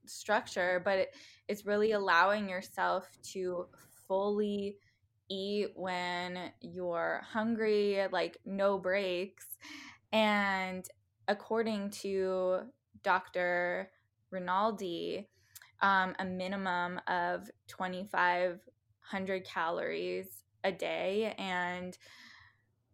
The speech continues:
very little exercise, um, no high intensity or, like, intense exercise. Um,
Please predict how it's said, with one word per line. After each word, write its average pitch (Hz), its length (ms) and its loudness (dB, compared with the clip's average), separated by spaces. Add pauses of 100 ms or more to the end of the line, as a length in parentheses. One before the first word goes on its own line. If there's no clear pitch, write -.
(240)
very 196 460 2
little 185 440 2
exercise, 180 1300 2
um, 170 600 -2
no 196 380 4
high 185 320 0
intensity 180 1000 -2
or, 170 640 0
like, 170 180 -6
intense 180 680 -8
exercise. 180 1120 -2 (720)
Um, 180 760 0